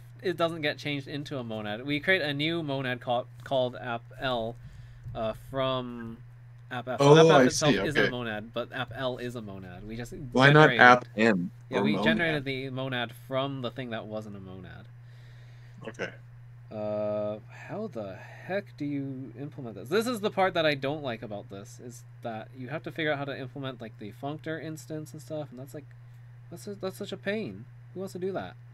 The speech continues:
Speaker 1: I don't wanna do that. There's a, I think there's a shortcut for this, though. Oh, let's look it up. <laughs> There's a way to do this. Uh,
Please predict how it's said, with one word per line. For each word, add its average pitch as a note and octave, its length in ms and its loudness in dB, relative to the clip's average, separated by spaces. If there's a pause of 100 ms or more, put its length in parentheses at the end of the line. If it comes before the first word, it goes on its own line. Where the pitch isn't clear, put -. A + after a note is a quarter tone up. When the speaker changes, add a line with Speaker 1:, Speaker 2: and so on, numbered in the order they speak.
(140)
Speaker 1:
I C3 60 -8
don't D3 160 -6
wanna F#2+ 180 -8
do F#2 120 -12
that. A2 240 -10 (800)
There's D3+ 160 -4
a, E3+ 400 2 (420)
I C#3+ 80 -10
think B3+ 160 -2
there's C#4+ 160 0
a E3+ 260 4
shortcut G3 540 -2
for A#3+ 100 -8
this, A#3+ 220 -4
though. C4 320 -8 (1600)
Oh, A#3 540 8
let's G#3 180 0
look G3+ 140 -2
it D3 60 2
up. A2+ 240 0
<laughs> - 320 -2
There's F3 720 6
a F#3 60 4
way F#3 140 4
to E3+ 80 4
do C3+ 140 0
this. A#2+ 260 -4
Uh, B2+ 320 2